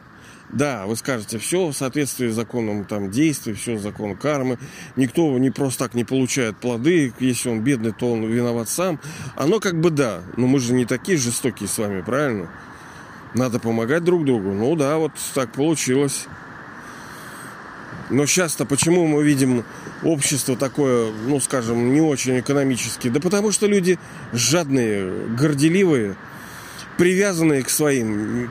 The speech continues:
Эта тема очень широкая, и я как-нибудь... Да не, мы пос-, постепенно будем все это касаться и вот рассматривать одно в другое. Знание он что дает.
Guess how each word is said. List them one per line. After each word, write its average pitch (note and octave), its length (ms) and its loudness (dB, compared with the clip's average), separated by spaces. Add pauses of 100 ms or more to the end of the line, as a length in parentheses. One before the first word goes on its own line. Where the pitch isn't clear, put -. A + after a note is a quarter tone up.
(120)
Эта E3+ 180 0
тема G3 280 2
очень G3 360 0
широкая, F3+ 520 2
и B2+ 80 4
я D3+ 260 4
как-нибудь... D#3+ 440 0 (760)
Да F3 120 4
не, G3 200 2
мы C3+ 120 0
пос-, - 380 -2
постепенно G3 520 2
будем F3 280 2
все F#3+ 220 0
это C#3+ 320 0
касаться D#3 500 0
и B2 80 2
вот A2 140 -4
рассматривать C3 720 0
одно B2+ 240 0
в A#2+ 100 -2
другое. A#2 420 0 (3750)
Знание D#3 520 2
он C#3 80 0
что C#3 240 0
дает. A#2 300 2